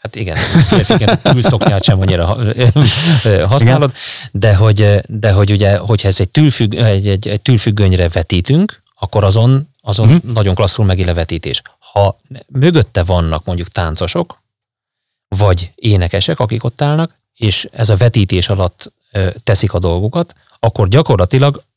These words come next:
Speaker 1: abba a környezetbe helyezik bele őt. Ami azt jelenti, minthogyha mondjuk, hogy a harmincas éveknek a vetítését én rávetítem erre a tülfüggönyre, és hátul táncolnak a táncosok, és ott állnak az énekesek, akkor gyakorlatilag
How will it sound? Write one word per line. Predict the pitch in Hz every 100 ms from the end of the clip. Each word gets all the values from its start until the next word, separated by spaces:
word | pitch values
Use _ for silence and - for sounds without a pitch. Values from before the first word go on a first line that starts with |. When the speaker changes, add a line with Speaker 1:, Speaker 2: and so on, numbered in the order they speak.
| -
Speaker 1:
abba | 127 110 101 90 101 _ _ _ _
a | - 87
környezetbe | 123 95 87 92 95 107
helyezik | 104 95 95 101
bele | 104 104
őt. | 113 87 - - _ _ _ _ -
Ami | 92 101
azt | 175 -
jelenti, | 90 117 147
minthogyha | 156 156 139 143
mondjuk, | 139 123
hogy | 113
a | 101
harmincas | 123 127 92 85 85
éveknek | 101 90 85 90
a | 87
vetítését | 101 95 85 87 82 90
én | 87 87
rávetítem | 92 90 80 - 76 78
erre | 78 -
a |
tülfüggönyre, | - 95 85 110 110 113 147
és | 156 - 113
hátul | 127 101 98
táncolnak | 92 98 92 101 92
a |
táncosok, | - 107 - 92 -
és | -
ott | 131 -
állnak | 95 90
az | -
énekesek, | 101 117 147 147 165 - - -
akkor | 117 -
gyakorlatilag | 92 156 170 143 127 127 123